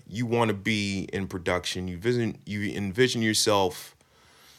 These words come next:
There's a certain vision, there, there's a certain standard you have for yourself. And to get to that standard does take growth. You're not just gonna jump on the board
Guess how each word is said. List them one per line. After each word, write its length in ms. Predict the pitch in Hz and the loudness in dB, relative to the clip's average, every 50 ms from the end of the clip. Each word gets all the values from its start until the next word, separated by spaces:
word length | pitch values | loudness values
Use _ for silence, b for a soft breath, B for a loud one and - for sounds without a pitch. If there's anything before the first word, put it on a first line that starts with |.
| b b b b b b _ _ _ _ _ _ _ _ _ _ _ _ _ _ _ _ _ _ _ _ _ _ _ _ _ _ _ _ _ _ _ _ _ _ _ _ _ - - - _ _ _ _ _ _ _ _ _ _ _ _ _ _ _ _ _ _ - | b b b b b b _ _ _ _ _ _ _ _ _ _ _ _ _ _ _ _ _ _ _ _ _ _ _ _ _ _ _ _ _ _ _ _ _ _ _ _ _ -6 -6 -6 _ _ _ _ _ _ _ _ _ _ _ _ _ _ _ _ _ _ 4
There's 160 | 165 165 156 | 4 6 6
a 60 | 156 | 6
certain 280 | 143 - 247 - - 160 | 10 10 10 10 10 8
vision, 520 | 143 165 147 143 147 131 123 110 - - | 8 8 8 8 6 2 2 0 0 4
there, 160 | 120 147 147 | 6 6 8
there's 200 | 143 175 196 190 | 8 6 6 8
a 60 | 165 - | 8 8
certain 240 | - 269 233 - | 8 8 8 8
standard 380 | - - 180 175 160 143 131 120 | 8 8 10 10 10 8 6 2
you 80 | 120 113 | 4 6
have 200 | 123 117 113 107 | 6 6 6 4
for 120 | 110 101 | 0 -4
yourself. 500 | 90 90 - - - - - - - - _ _ _ _ _ _ _ _ _ _ _ _ _ _ _ _ _ _ _ _ _ - - | -4 -2 -4 -4 -4 -8 -12 -16 -20 -20 _ _ _ _ _ _ _ _ _ _ _ _ _ _ _ _ _ _ _ _ _ 4 6
And 400 | 120 120 117 113 110 110 107 104 | 8 8 8 8 6 6 4 4
to 120 | - 143 135 | 2 2 4
get 180 | 143 226 - - | 2 2 2 4
to 80 | - 160 | 4 6
that 180 | 143 127 117 | 6 6 6
standard 520 | - - 123 123 120 113 107 98 - - - | 4 4 4 6 6 4 4 2 -2 0 6
does 360 | 143 147 151 143 139 123 - | 8 10 10 10 8 6 2
take 340 | - - 131 113 - - - | -2 -2 -2 -2 -2 -4 -6
growth. 400 | - 113 117 107 98 95 95 - | 0 2 4 4 2 2 -4 -10
You're 220 | - 113 123 127 | -8 -4 -4 -2
not 400 | 123 131 147 160 185 190 - 131 | 0 2 4 4 4 4 2 -2
just 240 | 135 135 139 143 143 | -6 0 0 2 4
gonna 240 | 139 139 131 117 113 | 4 4 2 2 2
jump 300 | 110 127 123 120 113 - | 0 0 0 0 -2 -2
on 240 | 110 113 113 110 104 | 0 0 0 0 0
the 60 | 95 | -4
board 680 | 92 101 - 120 143 160 160 151 139 123 120 117 113 | -6 -2 2 4 6 8 8 10 10 8 8 4 2